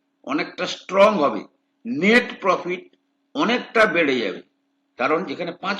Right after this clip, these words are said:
পার্সেন্ট প্রভিশনিং দেখাতো, সেটা কমে যদি এক দশমিক দুই পাঁচ পার্সেন্ট হয়, সেখানে কি হবে?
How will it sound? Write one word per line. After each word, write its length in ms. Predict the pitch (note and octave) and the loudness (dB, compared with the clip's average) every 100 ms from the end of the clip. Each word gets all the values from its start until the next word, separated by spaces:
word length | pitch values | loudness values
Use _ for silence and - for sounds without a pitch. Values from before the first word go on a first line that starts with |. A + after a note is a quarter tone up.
| - | -6
পার্সেন্ট 320 | G3 G#3 F#3+ | -6 -6 -4
প্রভিশনিং 480 | D#3+ D#3+ D#3+ D3+ C3 | -4 -2 -4 -4 -4
দেখাতো, 480 | B2 C3+ A#2 A2 - _ _ - | -2 -4 -4 -10 -12 _ _ -10
সেটা 160 | D#3+ | -6
কমে 340 | F#3+ - D#3 F#3 | -6 -2 -2 -2
যদি 220 | F3+ F3+ | -4 0
এক 280 | D3+ C#3 B2+ | 2 0 -2
দশমিক 380 | D#3 F#3 A#3+ G3+ | -6 -4 -4 -4
দুই 140 | A3+ | -6
পাঁচ 220 | A3 F#3+ - | -2 -4 -2
পার্সেন্ট 360 | D#3+ - A#2+ G2+ | -8 -6 -8 -6
হয়, 180 | G2 - _ _ _ - | -8 -10 _ _ _ -14
সেখানে 280 | D#3 F3+ | -6 -6
কি 220 | F3 F3 D3+ | -6 -8 -8
হবে? 220 | F2+ | -8